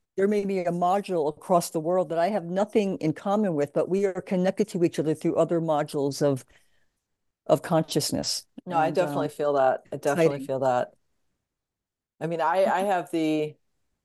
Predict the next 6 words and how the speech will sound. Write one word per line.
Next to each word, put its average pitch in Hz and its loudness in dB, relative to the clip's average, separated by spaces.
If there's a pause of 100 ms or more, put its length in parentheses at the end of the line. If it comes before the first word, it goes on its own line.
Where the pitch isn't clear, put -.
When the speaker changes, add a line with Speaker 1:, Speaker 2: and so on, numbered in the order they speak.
(600)
Speaker 2:
gift, - -2 (640)
kind 147 -2
of - -10
giddy 143 2
about 131 2
this, 135 -2